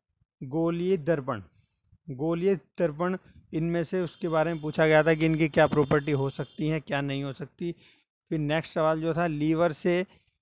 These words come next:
क्या पाचन होता है, इसके ऑप्शन नहीं मिल पाए हैं। पर्यावरण को स्वच्छ बनाने का काम कौन करता है, तो ये पर्यावरण को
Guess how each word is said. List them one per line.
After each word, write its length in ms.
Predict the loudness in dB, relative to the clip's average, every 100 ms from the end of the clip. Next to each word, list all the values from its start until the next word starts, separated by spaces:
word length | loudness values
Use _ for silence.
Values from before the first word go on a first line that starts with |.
| _ 2
क्या 220 | 6 6 2 _ _ _ _
पाचन 340 | 4 4 2 0
होता 300 | -2 -2 -4
है, 120 | -4 -12 -20 -20 -20 _ _
इसके 220 | -14 -6
ऑप्शन 320 | -4 -4 -6 -6
नहीं 220 | -4 -4
मिल 140 | -6
पाए 240 | -4 -4 -2
हैं। 100 | -4 -4
पर्यावरण 480 | -2 0 0 -4
को 200 | -4 -8
स्वच्छ 340 | -8 -6 -8 -6
बनाने 480 | -4 -2 0 -2 -2
का 160 | -2
काम 300 | -2 -2 -4
कौन 260 | -4 -8 -6
करता 420 | -6 -6 -4 -4
है, 80 | -6 _ _ _ _ _ _ _
तो 100 | -6
ये 180 | -4 -4
पर्यावरण 920 | -4 -2 -2 -2 -6 _ -6 -4 -4
को 300 | -6 -6 -6